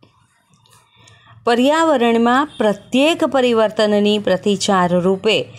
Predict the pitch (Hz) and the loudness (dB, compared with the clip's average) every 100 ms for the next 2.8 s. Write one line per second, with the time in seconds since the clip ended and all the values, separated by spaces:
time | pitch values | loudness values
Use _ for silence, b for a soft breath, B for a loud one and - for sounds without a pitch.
0 | B B - 277 214 - 180 208 202 185 | B B -6 -4 -6 -4 -2 -2 -2 -2
1 | 277 285 - 214 233 226 208 190 - 180 | 0 0 -2 0 0 0 -2 -4 -4 -2
2 | 170 165 170 165 175 - 240 | -2 -4 -4 -2 -2 -2 -2